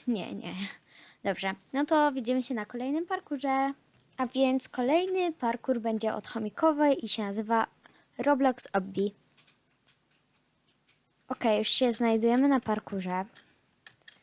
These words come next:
Będzie to chyba z-, jeden z łatwiejszych parkurów. Chociaż nie wiem.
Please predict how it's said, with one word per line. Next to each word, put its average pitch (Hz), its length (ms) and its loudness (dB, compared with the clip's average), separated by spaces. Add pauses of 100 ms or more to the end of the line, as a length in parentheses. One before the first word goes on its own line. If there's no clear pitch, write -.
(1400)
Będzie 240 360 2
to 254 220 -4
chyba 226 360 0
z-, 240 120 -12 (200)
jeden 233 380 -2
z - 100 -12
łatwiejszych 226 840 -4 (280)
parkurów. 220 840 -6 (840)
Chociaż - 800 -10
nie 196 260 -8 (100)
wiem. 196 580 -6